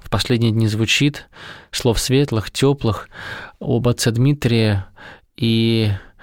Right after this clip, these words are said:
это тот случай, когда фраза, что он жив в наших сердцах, она не пустая, это не фигура речи.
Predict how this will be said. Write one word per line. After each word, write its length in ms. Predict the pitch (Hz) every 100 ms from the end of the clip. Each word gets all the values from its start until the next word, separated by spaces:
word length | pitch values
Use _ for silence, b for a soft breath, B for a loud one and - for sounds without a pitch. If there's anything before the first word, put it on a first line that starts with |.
| B B -
это 120 | -
тот 100 | 123
случай, 320 | - 170 -
когда 320 | - 120 123 113
фраза, 400 | - 135 123 110
что 200 | - 120
он 140 | 113
жив 220 | 113 127
в 40 | -
наших 280 | 107 113
сердцах, 560 | - 123 - 170 190 - 175
она 300 | 117 117 139
не 100 | 127
пустая, 600 | 120 123 - 117 95 90
это 120 | -
не 80 | 104
фигура 380 | - 120 123 117
речи. 540 | 117 113 - - -